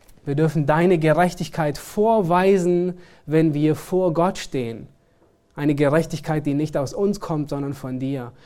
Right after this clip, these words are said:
Und wir wollen dich dafür preisen und dich ehren. Himmlischer Vater, wir danken dir, dass du deine Liebe in uns eingegossen hast. Herr, dass, ähm, wir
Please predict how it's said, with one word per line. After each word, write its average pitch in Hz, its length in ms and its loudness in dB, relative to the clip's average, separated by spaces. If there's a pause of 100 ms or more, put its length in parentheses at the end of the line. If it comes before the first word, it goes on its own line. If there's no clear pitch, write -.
(220)
Und 139 120 -4
wir 147 120 -2
wollen 160 340 4 (220)
dich 175 260 2
dafür 170 300 0
preisen 180 720 2
und 151 180 -2
dich - 260 -2
ehren. 147 480 0 (220)
Himmlischer 196 420 2
Vater, 175 460 0
wir 143 140 0
danken 156 460 0
dir, 165 320 4 (840)
dass 147 160 -2
du 156 100 0
deine 160 360 4
Liebe 185 420 4
in 165 240 2
uns - 420 -2 (200)
eingegossen 165 800 2
hast. 120 400 -10 (480)
Herr, 175 160 4
dass, 175 260 4
ähm, 151 320 0 (240)
wir 151 400 2